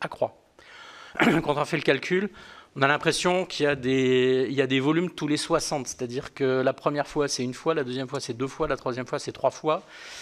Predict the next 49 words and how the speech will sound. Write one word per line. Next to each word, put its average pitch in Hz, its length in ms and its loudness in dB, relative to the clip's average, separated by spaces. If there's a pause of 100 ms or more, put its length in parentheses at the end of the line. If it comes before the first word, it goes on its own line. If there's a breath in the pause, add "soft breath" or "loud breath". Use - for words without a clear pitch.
(240 loud breath)
Donc 143 260 4
la 151 120 8
quatrième 165 420 4
ou 143 40 4
la 135 100 6
cinquième 139 400 0
fois, 165 240 4
ça 143 160 0
peut 147 100 -2
être 139 140 0
beaucoup 135 200 -6
plus. - 360 -10 (880)
Ce - 120 -4
qui 143 80 -6
veut 135 80 0
dire 139 300 0
que, 139 360 2 (420 loud breath)
de 127 120 0
facto, 170 600 2
euh, 131 140 0
l'Iran 135 340 2
a 135 80 0
une 127 80 -2
capacité 139 540 -2
de 123 100 0
frappe - 280 0
simultanée, 131 680 0 (600 soft breath)
probablement 139 840 4 (140)
d'entre 123 280 -10
deux 123 140 -2
cent 147 160 -4
cinquante 156 640 -2
et 139 80 -6
trois 139 220 -4
cents 139 180 -6
missiles, 120 520 -8
c'est-à-dire 117 280 -10
en 120 60 -10
termes 123 200 -6
de 123 60 -6
salve. 107 220 -8 (460 loud breath)
Ce - 160 -6
qui 123 360 -4
franchit - 540 -2
probablement 139 640 2
le 127 160 0
seuil 156 240 -2
de 143 100 -2
saturation, 135 800 -2